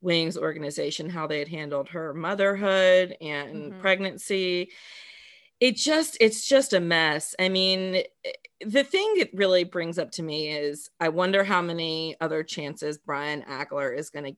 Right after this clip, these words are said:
Speaker 1: get in this league. Um, I did a big coaching breakdown on power plays of, like, the history of,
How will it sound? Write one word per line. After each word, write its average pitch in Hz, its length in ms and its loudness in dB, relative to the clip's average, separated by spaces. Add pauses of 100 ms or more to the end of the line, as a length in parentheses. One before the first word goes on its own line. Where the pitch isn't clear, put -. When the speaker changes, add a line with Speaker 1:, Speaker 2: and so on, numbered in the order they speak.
Speaker 1:
get 131 320 -12
in 143 200 -14
this 143 220 -14
league. 104 500 -12 (120)
Um, 156 400 -2
I 170 80 -2
did 214 200 0
a 233 40 2
big 220 380 -2
coaching 165 340 0
breakdown 151 440 -4
on 147 120 -6
power 143 400 -4
plays 139 540 -8
of, 147 100 -10
like, 151 280 -4
the 165 80 -2
history 247 840 -4 (480)
of, 165 800 4